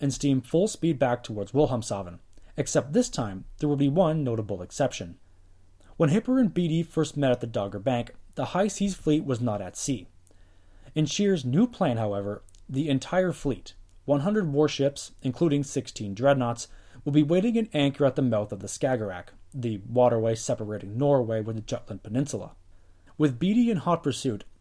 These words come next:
Hipper would draw the English ships into the waiting maw of the German dreadnoughts.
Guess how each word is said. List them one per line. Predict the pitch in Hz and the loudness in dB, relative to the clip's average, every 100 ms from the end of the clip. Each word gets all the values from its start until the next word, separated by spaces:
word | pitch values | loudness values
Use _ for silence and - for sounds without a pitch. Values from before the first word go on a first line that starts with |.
| _ | _
Hipper | - 175 240 | -4 0 2
would | 220 143 | 2 2
draw | 156 151 | 6 6
the | 156 - | 4 0
English | 131 123 | 0 -2
ships | - 156 139 - | 0 2 2 -2
into | 131 123 | -4 -4
the | 113 | 0
waiting | 135 180 175 | 0 2 0
maw | 139 123 120 | 2 2 0
of | 120 | -2
the | 117 | -4
German | 110 101 95 | -4 -8 -8
dreadnoughts. | - 123 113 92 - - | -2 0 0 -8 -12 -16